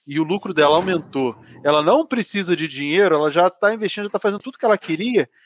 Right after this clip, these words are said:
o que que vai acontecer com esse lucro que vai aumentar pra caramba?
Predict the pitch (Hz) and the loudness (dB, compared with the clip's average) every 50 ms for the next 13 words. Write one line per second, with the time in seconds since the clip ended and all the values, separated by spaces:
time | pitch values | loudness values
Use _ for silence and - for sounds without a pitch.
0 | _ _ _ _ _ 175 - - 262 302 - 320 262 247 254 - - 247 240 240 | _ _ _ _ _ -14 -4 -2 0 0 0 2 4 4 4 4 2 0 -2 0
1 | - 214 - - - 262 247 - 254 254 240 - 247 208 190 208 254 262 - 247 | 0 -2 0 0 -4 -6 -2 -2 -2 -2 -2 -4 -6 -6 -4 -4 -4 -4 -4 -6
2 | - - 196 220 226 226 220 214 202 - - 226 220 - 233 226 220 220 - 226 | -8 -4 0 0 0 0 -2 -6 -4 0 0 0 2 2 2 0 2 2 4 4
3 | 202 175 170 160 156 135 120 117 110 | 6 6 4 2 2 -2 -8 -12 -14